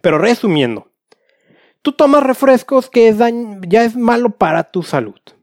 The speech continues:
Este refresco utiliza jarabe de maíz de alta fructosa. Para obtener ese jarabe de maíz de alta fructosa, esta azúcar venenosa,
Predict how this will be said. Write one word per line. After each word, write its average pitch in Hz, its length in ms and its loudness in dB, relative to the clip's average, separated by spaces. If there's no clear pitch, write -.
Este 254 320 2
refresco 220 720 -2
utiliza 196 540 -2
jarabe 202 420 2
de 214 120 4
maíz 156 300 -2
de 160 60 4
alta 151 200 -2
fructosa. 170 600 -8
Para 180 200 2
obtener 196 360 0
ese 226 180 0
jarabe 202 400 2
de 196 100 2
maíz 185 300 2
de 170 60 4
alta 170 200 -2
fructosa, 160 500 -4
esta 135 200 -4
azúcar 180 680 -2
venenosa, 156 880 -2